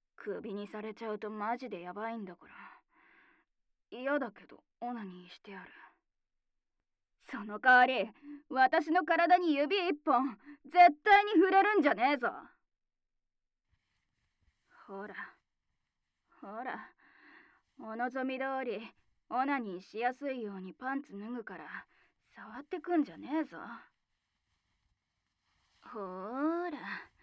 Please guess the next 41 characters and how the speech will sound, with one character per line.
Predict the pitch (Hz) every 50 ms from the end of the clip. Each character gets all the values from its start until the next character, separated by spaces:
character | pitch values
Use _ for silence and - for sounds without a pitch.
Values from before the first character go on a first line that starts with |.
| - - - - - - - - - - _ _ _ _ _ -
ミ | 202 196 190 190 196
ニ | 202 208
ス | 214 - _
カ | - 220 226
の | 233 233 214
ジ | 214 - 226
ェ | 220 226 233
ー | 233
ケ | 226 - 254 254 247 247
ー |
服 | - - - - - -
か | - 208
ら | 190 196 190 208 214 - - - - - - - - _ _ -
パ | 269 247 247 262
ン | 247 214 - _
ツ | - 208 202 _ _
ず | - - 165
ら | 233 226 247 254
し | - - - _
て。 | - - - - - _ _ _ _ _ _ _ _ _ _ _ _ _ _ _ _ _
ほ | - 311
ー | 294 294 311 285 302 330 349 359 370 381 392 392 392
ら、 | 392 - 151 170 190 196 - - - _ - - - - - - - - - - _ _ _ _ _ _
今 | - 220 240 247 247 247 220
か | - 214 196
ら | 185 180
こ | - 196 202
こ | 233 247
で | 247 262
オ | 269 277 294
ナ | 311 302
ニ | 269 262 226 208 214
ー | -
す | 233
れ | 226 240
ば | 226 220 208 202
い | 214
い | 247 262 269
ん | 269 262
だ | 233 208 190
ろ？ | 175 180